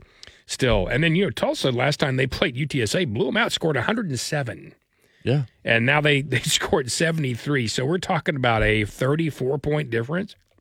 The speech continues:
Speaker 2: I felt really, really confident going into this one, and especially I feel like it was a missed opportunity to really get some cohesion going, you know, in terms of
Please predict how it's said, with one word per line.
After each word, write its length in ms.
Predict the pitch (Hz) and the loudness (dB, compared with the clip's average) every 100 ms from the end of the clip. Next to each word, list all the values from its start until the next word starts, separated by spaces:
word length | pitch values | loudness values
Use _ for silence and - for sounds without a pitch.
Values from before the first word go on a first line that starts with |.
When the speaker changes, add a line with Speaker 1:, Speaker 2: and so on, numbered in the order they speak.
| - | -2
Speaker 2:
I 60 | 95 | -2
felt 300 | - 113 92 | 2 2 2
really, 440 | 87 90 101 107 98 | -2 0 4 6 6
really 260 | 95 90 | 6 4
confident 500 | 87 95 82 - 82 | 2 0 0 0 -2
going 220 | 82 80 80 | 0 0 0
into 160 | 82 | -2
this 220 | 76 73 | -2 -4
one, 300 | 73 64 53 - | -4 -6 -6 -10
and 260 | - 80 80 | -6 -4 -4
especially 680 | 62 - 92 87 98 90 85 | -6 0 0 2 0 0 2
I 120 | 80 | 0
feel 200 | - 98 | -2 0
like 180 | 85 82 | 0 0
it 120 | 95 | -4
was 180 | 80 80 | -4 -2
a 100 | 82 | -2
missed 280 | 82 85 - | -2 -2 -2
opportunity 760 | 80 - 69 - 87 71 65 90 | -4 -4 -8 -4 -2 -2 -6 -8
to 80 | - | -2
really 300 | 82 87 80 | 2 2 2
get 200 | 82 76 | -2 -4
some 500 | - 95 76 73 76 - _ _ _ - | -4 -2 -2 -4 -8 -12 _ _ _ -2
cohesion 600 | 92 73 80 95 80 73 | 0 0 0 0 0 -4
going, 480 | 73 71 73 73 - | -4 -4 -4 -8 -8
you 80 | 73 | -4
know, 180 | 71 | -4
in 100 | 71 | -4
terms 280 | 80 78 78 | -4 -4 -4
of 220 | 78 69 | -4 -6